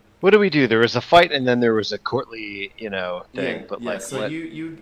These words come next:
Speaker 2: you rolled good when you were presenting the story to court, I believe, and that's where your,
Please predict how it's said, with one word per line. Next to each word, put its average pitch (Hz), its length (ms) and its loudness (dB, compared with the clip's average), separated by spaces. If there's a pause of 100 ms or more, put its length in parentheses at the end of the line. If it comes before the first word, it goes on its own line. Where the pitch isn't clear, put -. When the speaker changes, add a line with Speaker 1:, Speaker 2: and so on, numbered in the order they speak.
Speaker 2:
you 135 160 -10
rolled 156 320 -12
good 123 240 -10
when 113 120 -12
you 110 80 -14
were 104 60 -16
presenting 107 500 -16
the 95 100 -14
story 107 300 -18
to 90 80 -18
court, 120 380 -18
I 135 80 -14
believe, 147 500 -18
and 98 120 -18
that's 90 240 -20
where 85 120 -20
your, 85 260 -20